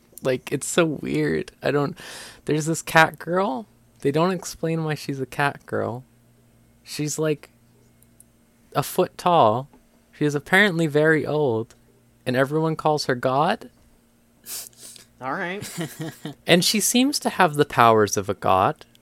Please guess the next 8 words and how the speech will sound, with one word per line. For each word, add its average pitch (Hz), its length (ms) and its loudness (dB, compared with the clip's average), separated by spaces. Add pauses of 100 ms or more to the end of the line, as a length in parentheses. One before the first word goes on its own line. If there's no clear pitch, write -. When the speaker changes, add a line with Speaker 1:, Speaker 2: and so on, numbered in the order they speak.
(320)
Speaker 1:
because 170 300 -2
at 170 140 0
one 208 240 2
point, 117 440 0 (1040)
the - 80 -6
main 147 180 2
character, 127 360 4
Kaneko, 127 720 -4